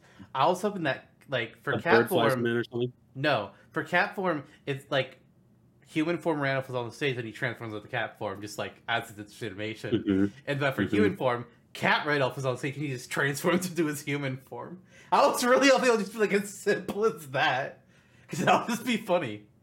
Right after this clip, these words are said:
Speaker 2: That's how it goes when you're on the map in Fire Emblem. I mean,
Speaker 1: Mm-hmm.
Speaker 2: wha-, wha-, I don't know why I didn't think of that. I felt like I needed to be more obtuse.
Speaker 1: Let's be honest. Let's be honest. It's because sometimes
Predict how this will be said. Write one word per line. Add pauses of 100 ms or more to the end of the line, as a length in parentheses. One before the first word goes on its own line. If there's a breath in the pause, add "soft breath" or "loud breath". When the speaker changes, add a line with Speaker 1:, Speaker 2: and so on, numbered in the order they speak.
(1040)
Speaker 2:
That's
how
it
goes
when
you're
on
the
map
in
Fire
Emblem.
I
mean,
Speaker 1:
Mm-hmm.
Speaker 2:
wha-, (680)
wha-,
I
don't
know
why
I
didn't
think
of
that.
I
felt
like
I
needed
to
be
more
obtuse.
Speaker 1:
Let's
be
honest.
Let's
be
honest.
It's
because
sometimes